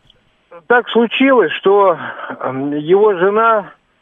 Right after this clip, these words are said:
ну, нашла себе другого, и за это время еще ей брат подарил квартиру,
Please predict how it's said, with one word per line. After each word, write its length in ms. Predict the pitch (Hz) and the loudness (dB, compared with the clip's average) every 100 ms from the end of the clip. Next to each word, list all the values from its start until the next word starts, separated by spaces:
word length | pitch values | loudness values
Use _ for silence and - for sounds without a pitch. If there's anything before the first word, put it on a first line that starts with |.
| _ _ _ _ _ - | _ _ _ _ _ -2
ну, 420 | 226 247 208 160 | 0 2 0 0
нашла 400 | 170 185 220 208 - | -2 0 0 0 0
себе 200 | 185 202 | 0 0
другого, 760 | 202 220 220 254 240 160 117 104 | 2 0 2 4 4 2 0 -4
и 420 | 135 190 226 220 | -6 -2 2 4
за 400 | 202 170 151 139 | 4 2 -2 0
это 240 | 185 190 190 | 2 0 0
время 380 | 196 220 202 160 | 2 2 2 0
еще 220 | 147 196 | 0 0
ей 180 | 185 165 | 2 2
брат 300 | 139 175 175 | 0 -2 -2
подарил 380 | 151 151 170 165 | -2 0 0 -2
квартиру, 800 | 160 180 170 226 220 185 104 | 0 -2 -2 0 0 2 -2